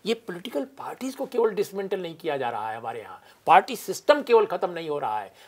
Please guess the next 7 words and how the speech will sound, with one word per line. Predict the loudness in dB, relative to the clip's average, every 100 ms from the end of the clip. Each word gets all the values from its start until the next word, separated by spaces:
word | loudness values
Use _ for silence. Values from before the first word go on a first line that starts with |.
| 4
बहु-, | 8 10 10
बहुदलीय | 8 10 8 8 6 4 -2
पार्टी | -2 -2 -6
सिस्टम | -12 -10 -10
जिसको | -10 -12 -10
कहते | -8 -10
हैं, | -14 -14